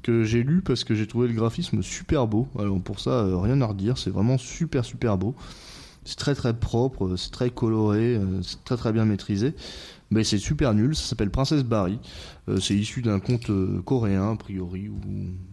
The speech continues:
ou vietnamien, je sais plus, coréen, je crois bien. Et en fait, l'histoire, elle avait absolument aucun sens. C'est... Déjà, je l'ai lu en cinq minutes chrono, en genre, euh, genre, il y a, il y avait soixante-dix pages et, euh, à tout casser, il y avait, euh, peut-être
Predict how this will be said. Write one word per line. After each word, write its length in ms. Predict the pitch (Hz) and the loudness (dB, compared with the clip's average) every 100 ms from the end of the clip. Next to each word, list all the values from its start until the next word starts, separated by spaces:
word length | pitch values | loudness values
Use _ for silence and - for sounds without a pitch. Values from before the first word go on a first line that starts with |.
| 107 | -10
ou 40 | 101 | -6
vietnamien, 580 | 98 92 95 90 92 104 | -6 0 2 4 2 0
je 80 | - | -4
sais 80 | |
plus, 160 | 87 104 | -10 -10
coréen, 400 | - 104 92 98 | -2 2 2 2
je 80 | - | 0
crois 160 | - | 0
bien. 140 | 104 120 - - - - - - - - - - - - - - - | 0 0 -6 -16 -16 -16 -16 -18 -20 -20 -20 -20 -20 -20 -18 -6 2
Et 160 | 123 | 4
en 120 | 110 | 4
fait, 260 | 110 170 175 | 2 0 2
l'histoire, 440 | 113 98 - 139 117 | 0 0 0 0 2
elle 80 | |
avait 120 | 87 85 | 2 0
absolument 340 | - 107 135 | 0 2 4
aucun 180 | 135 113 | 2 0
sens. 320 | 87 85 - - - - _ - | 0 -4 -6 -16 -20 -20 _ -6
C'est... 260 | - 92 87 - - | 0 0 0 -6 0
Déjà, 320 | 117 123 175 | 2 4 4
je 80 | 147 | 2
l'ai 100 | 113 | 2
lu 160 | 135 175 | 4 4
en 100 | 110 | 2
cinq 160 | - | 2
minutes 260 | 165 160 156 | 4 4 2
chrono, 440 | - 151 131 107 98 | 0 4 4 4 2
en 280 | 101 98 101 | 2 2 2
genre, 280 | 123 147 117 | 2 2 4
euh, 220 | 95 95 - - - - - - - 110 | 4 2 -2 -14 -16 -14 -12 -10 -4 0
genre, 240 | 123 147 | 2 4
il 60 | 123 | 4
y 40 | |
a, 220 | 101 101 | 4 4
il 60 | 95 | 4
y 60 | 98 | 2
avait 120 | 101 | 2
soixante-dix 460 | 135 131 147 131 | 0 2 2 2
pages 340 | - 135 175 151 | 2 2 4 2
et, 240 | 113 107 | 2 4
euh, 280 | 101 98 98 90 - - | 4 2 0 -4 -10 -4
à 140 | 98 104 | -2 0
tout 160 | - | -2
casser, 420 | 143 156 - 156 170 | 0 0 2 2 4
il 60 | |
y 80 | 147 | 4
avait, 280 | 110 117 123 | 4 4 4
euh, 200 | 101 98 | 4 0
peut-être 360 | - 110 - | 0 -2 0